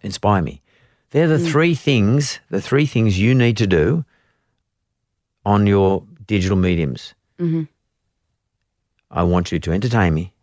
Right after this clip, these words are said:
Speaker 2: Yeah.
Speaker 1: I want you to educate me or teach me something, and I want you to inspire me.
Speaker 2: Inspire.
Speaker 1: And you give me those three things,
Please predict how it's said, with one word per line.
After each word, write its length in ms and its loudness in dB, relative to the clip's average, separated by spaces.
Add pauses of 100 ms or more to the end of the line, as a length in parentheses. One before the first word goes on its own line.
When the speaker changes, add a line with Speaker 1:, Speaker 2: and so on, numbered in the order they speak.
(360)
Speaker 2:
Yeah. 140 -12 (100)
Speaker 1:
I 80 -8
want 200 -2
you 80 -2
to 340 -4 (120)
educate 420 -4
me 120 -6
or 180 -6 (120)
teach 240 -8
me 80 -8
something, 500 -8 (160)
and 100 -4
I 40 0
want 200 -2
you 60 -6
to 40 -4
inspire 420 -6
me. 60 -12
Speaker 2:
Inspire. 260 -16 (460)
Speaker 1:
And 160 -4
you 140 2
give 140 0
me 80 2
those 260 2
three 160 -4
things, 520 -8